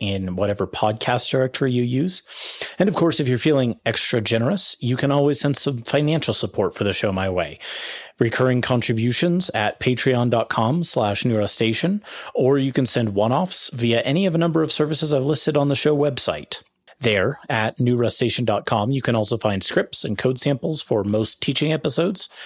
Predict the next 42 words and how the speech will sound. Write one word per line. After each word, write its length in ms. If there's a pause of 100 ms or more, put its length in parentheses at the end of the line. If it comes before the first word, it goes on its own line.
(260)
as 140
well 160
as 80
transcripts 580
for 300
many 260
of 100
the 80
interviews. 680
I 120
hope 280 (200)
at 160
some 200
point 300
to 80
have 100
a 40
transcript 460
for 140
this 220
interview 420
up. 200 (460)
And 160
of 80
course, 220
there 140
are 60
full 220
show 240
notes 340
for 360
every 240
episode. 480 (420)
The 80
show 180
is 120
on 140
Twitter, 360 (100)
at 200
New 120
Rust 200
Station, 420